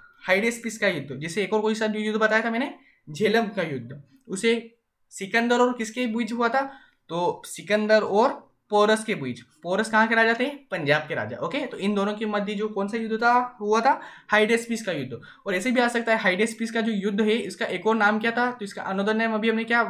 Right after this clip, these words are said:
देखा था, वो था झेलम का युद्ध। कौन सा? झेलम का युद्ध। चलिए नेक्स्ट,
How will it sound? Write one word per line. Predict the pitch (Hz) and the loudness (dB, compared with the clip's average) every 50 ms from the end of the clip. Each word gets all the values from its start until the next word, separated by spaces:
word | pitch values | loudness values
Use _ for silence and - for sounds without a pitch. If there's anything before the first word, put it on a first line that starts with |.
| 190 208 202 | -4 -8 -10
देखा | 202 208 208 208 202 196 202 220 214 | -10 -8 -8 -4 -2 0 2 2 2
था, | 226 254 277 277 - - - - _ - | 2 2 0 -2 -6 -16 -20 -20 _ -12
वो | 165 165 - | -10 -6 -2
था | - 233 233 175 | 0 0 0 -2
झेलम | 143 135 143 175 165 175 185 196 202 196 | -4 -6 -4 -4 -2 0 0 0 0 0
का | 175 143 | 0 -2
युद्ध। | 120 107 110 110 107 110 - - _ _ _ _ _ | -2 -2 -6 -8 -8 -10 -12 -16 _ _ _ _ _
कौन | 165 175 180 | -12 -10 -6
सा? | 175 233 269 285 - - _ _ _ _ _ _ 139 | -4 -4 -4 -4 -6 -12 _ _ _ _ _ _ -14
झेलम | 139 139 156 165 165 175 180 180 160 | -10 -8 -6 -6 -4 -4 -4 -4 -4
का | 151 131 | -6 -6
युद्ध। | 113 107 95 104 - - - _ _ _ _ | -6 -8 -10 -12 -16 -20 -20 _ _ _ _
चलिए | - 147 139 127 113 98 - - - - - - - 139 | -6 -6 -4 -4 -4 -8 -12 -14 -20 -20 -20 -20 -18 -6
नेक्स्ट, | 175 202 240 247 - | -2 -2 -2 -2 -4